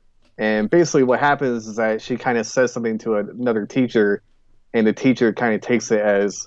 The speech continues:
her saying that, like, he was inappropriate with her. And so this, these allegations of, like, him being a, like, a child abuser come out, and, like, it just ruins his life, and, like, the whole community turns against him.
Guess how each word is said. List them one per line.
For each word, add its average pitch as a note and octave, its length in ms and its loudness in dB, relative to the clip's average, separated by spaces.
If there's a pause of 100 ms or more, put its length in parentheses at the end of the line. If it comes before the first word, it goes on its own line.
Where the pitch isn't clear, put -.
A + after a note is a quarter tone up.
(140)
her A2+ 340 2
saying A2 320 0
that, G2 220 0
like, G2 280 -2 (380)
he A2+ 280 2
was G#2 200 2
inappropriate A#2 680 2
with A#2+ 100 2
her. B2+ 300 2
And A2+ 120 2
so A2+ 220 4
this, G#2 340 0 (360)
these A#2+ 160 0
allegations B2+ 720 0
of, G#2+ 80 0
like, G#2 140 -2
him A#2 280 -2
being G#2+ 220 -2
a, F#2+ 200 -2
like, G2 220 -2
a G2+ 100 0
child A#2 300 2
abuser G2+ 400 -2
come G#2+ 200 -6
out, G2+ 300 0 (420)
and, A2+ 160 2
like, G#2+ 200 2
it A#2+ 140 2
just A#2 180 -6
ruins A#2 460 2
his G#2 160 -6
life, G2+ 460 0
and, G#2+ 100 -4
like, G#2 140 -4
the G#2+ 100 0
whole A#2 220 2
community A2 440 -2
turns A2+ 300 -2
against A2 360 0
him. A2 300 2